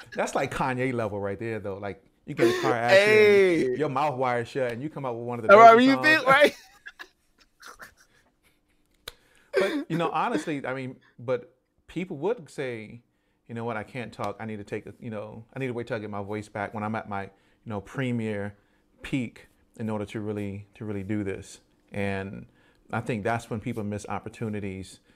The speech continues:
Speaker 2: instead of just kinda, you know, struggling through things and fighting through some of those things, because through some of those struggles, some of your best work may come out of it.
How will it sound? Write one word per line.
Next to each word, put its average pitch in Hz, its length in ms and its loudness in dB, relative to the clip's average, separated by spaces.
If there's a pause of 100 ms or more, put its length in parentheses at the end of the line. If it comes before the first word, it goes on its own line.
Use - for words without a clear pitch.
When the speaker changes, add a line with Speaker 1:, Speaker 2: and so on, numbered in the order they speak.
(120)
Speaker 2:
instead 107 220 -8
of 101 80 -6
just 104 200 -8
kinda, 104 360 -6 (720)
you 117 60 -4
know, 101 140 -4
struggling 110 460 -4
through 123 240 -8
things 104 520 -8
and 101 340 -8
fighting 101 300 -4
through 113 160 -6
some 104 180 -8
of 98 80 -6
those 95 180 -6
things, 98 460 -8 (320)
because 120 320 -4
through 135 240 -4
some 131 160 -6
of 113 80 -4
those 110 140 -6
struggles, 104 520 -8
some 107 200 -8
of 107 60 -8
your 104 80 -6
best 101 300 -6
work 104 180 -6
may 95 140 -10
come 95 240 -10
out 101 140 -4
of 87 160 -10
it. - 120 -16